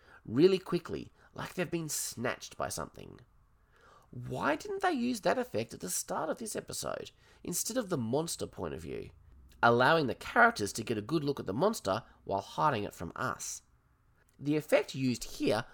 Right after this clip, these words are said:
would have been so much better. It's creepy, it's very effective. It evokes fear, not only of the power of the creature, but of its unknown nature.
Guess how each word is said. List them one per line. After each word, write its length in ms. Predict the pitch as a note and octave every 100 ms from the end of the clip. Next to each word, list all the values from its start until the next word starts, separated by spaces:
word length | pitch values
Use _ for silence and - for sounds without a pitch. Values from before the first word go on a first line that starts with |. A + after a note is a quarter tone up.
| -
would 100 | F#3
have 80 | G#3
been 140 | B3 A#3
so 400 | - - F3+ F#3
much 240 | D3+ -
better. 240 | F2+ C#2 - - _ _ _
It's 160 | - -
creepy, 640 | - - A3 A3+ G2 - - _ -
it's 120 | B2+
very 200 | F#3+ G#3
effective. 560 | - D3 - - - - _ -
It 140 | F3+
evokes 420 | D#3+ C#4 G4+ -
fear, 500 | - - E3+ F#2 G1+ - _ _ _ -
not 240 | A#2 B2 -
only 320 | A#2 A2+ G#2+
of 180 | - -
the 80 | -
power 480 | - - C4+ E4
of 100 | B2
the 80 | -
creature, 480 | - D2+ - B2+ E3+ - _ _ _ _
but 200 | G2+ -
of 140 | D3
its 140 | D#3 -
unknown 480 | - F#2 E2+ D2 D2
nature. 440 | F#2 A#2 - -